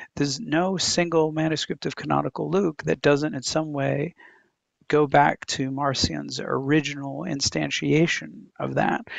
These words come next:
because the theory of Marcion's priority says that his gospel came first and that the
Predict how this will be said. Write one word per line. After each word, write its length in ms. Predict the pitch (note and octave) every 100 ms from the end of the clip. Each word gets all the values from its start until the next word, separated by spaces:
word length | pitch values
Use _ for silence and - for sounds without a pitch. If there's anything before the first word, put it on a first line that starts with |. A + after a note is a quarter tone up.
| - - -
because 560 | D#3 - C3+ C3+ C3+
the 120 | A#2+ C#3
theory 460 | - E3+ F3 E3+
of 120 | C#3+
Marcion's 640 | C#3+ C#3 C#3 - C#3+ C3+ C3+
priority 680 | - C#3 D#3+ A3 F#3+ C#3 C#3+
says 400 | - D3 C#3 C3
that 380 | - D3+ - - - - -
his 240 | - C#3
gospel 400 | C#3+ D3 - C#3+
came 240 | - - C3+
first 640 | - F#3 F3 - - - -
and 240 | D3+ D3 C#3
that 340 | C#3 D3 -
the 120 | F#3+